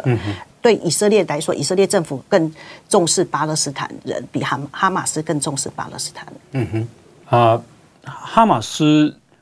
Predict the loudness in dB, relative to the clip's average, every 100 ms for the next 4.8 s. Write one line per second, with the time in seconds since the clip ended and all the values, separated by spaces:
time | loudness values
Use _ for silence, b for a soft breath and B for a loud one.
0 | _ _ -6 -6 -2 2 2 2 4 4
1 | 4 2 -2 0 0 0 -2 -4 -4 0
2 | 0 0 -2 -4 -4 -4 -8 -6 -8 -8
3 | -12 -10 -12 -12 _ b b b b b
4 | b b -2 0 0 0 2